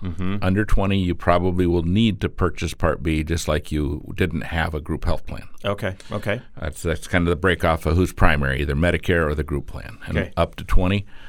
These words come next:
Speaker 2: uh, Medicare is primary, and after that, the group is primary. So it's just a difference. Uh, you still have an, you may, 'cause your company may only offer an H S A, uh, in you,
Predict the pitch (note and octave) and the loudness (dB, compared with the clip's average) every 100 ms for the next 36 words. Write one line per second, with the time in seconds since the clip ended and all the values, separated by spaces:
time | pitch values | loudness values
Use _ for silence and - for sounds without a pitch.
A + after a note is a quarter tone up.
0 | - - D2+ D#2 F#2+ - F#2 - F2+ F2+ | -10 -4 0 2 2 4 2 2 2 4
1 | F2 F2+ E2+ E2+ - D#2+ D#2 D#2 - C#3 | 4 2 2 0 0 -2 -2 -4 0 2
2 | C#3 F2+ - - F2 D#2 D#2 D2+ D#2+ - | 2 0 -2 0 2 2 2 0 -4 -12
3 | - - - - D2+ - E2+ - C#2 C#2+ | -20 -14 -8 -2 -2 0 -2 -4 -8 -10
4 | - - - - - - - - - - | -10 -16 -18 -20 -18 -18 -18 -18 -12 -2
5 | E2 D#2+ D2+ - - - - F#2+ G2 F#2 | 0 2 -2 -6 -14 -8 2 4 4 2
6 | - A#2+ A#2+ A2 G2+ F#2 F#2+ F2 - - | 4 6 8 8 6 4 2 0 -6 -12
7 | - - A2 A#2+ C3+ A#2 G#2 C3+ - - | -12 -4 0 4 4 4 4 0 -4 -14
8 | - - F2+ F2+ A2 - F2+ F2+ G2 F#2 | -16 -2 -2 2 0 2 2 4 4 4
9 | F2+ F#2 A#2+ - E2+ E2+ E2 D2+ - E2 | 4 4 2 2 2 2 0 -2 0 0
10 | D2 D#2 F#2 - - - - - - D#2+ | 2 0 -2 -10 -16 -16 -16 -14 -2 0
11 | D#2 D#2 - - F2 F2 F2 F#2 F2+ E2+ | 2 2 0 0 2 4 4 4 2 0